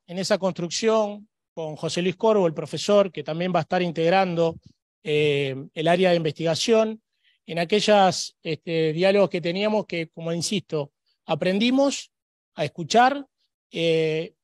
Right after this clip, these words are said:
también aprendimos a, a dialogar, a intercambiar e imponer muchas visiones de lo que era la iniciación deportiva.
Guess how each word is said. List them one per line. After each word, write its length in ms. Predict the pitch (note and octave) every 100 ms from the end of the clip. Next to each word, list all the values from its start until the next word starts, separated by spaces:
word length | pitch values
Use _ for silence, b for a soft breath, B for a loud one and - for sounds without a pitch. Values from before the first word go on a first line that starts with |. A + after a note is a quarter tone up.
| _ _ _ -
también 340 | F3+ G3 A3+
aprendimos 580 | G3 F#3+ G3 A3 A3 -
a, 340 | F#3 E3+ D#3 _ _ _
a 80 | E3
dialogar, 640 | E3+ F3 F3+ G3 A#3 B3+ -
a 100 | F#3
intercambiar 640 | F#3+ F#3 E3+ F#3 F#3+ A#3
e 40 | A3+
imponer 600 | F#3+ G3 G#3 A#3 B3 - _ _ _ _
muchas 340 | G3+ A3+ - A3
visiones 460 | G3+ - A#3 A#3
de 80 | G3
lo 100 | F3+
que 100 | F3+
era 120 | G3
la 80 | F#3
iniciación 420 | F3 D3+ D#3+ F3
deportiva. 640 | E3+ D#3+ D#3 C#3+ C#3 C3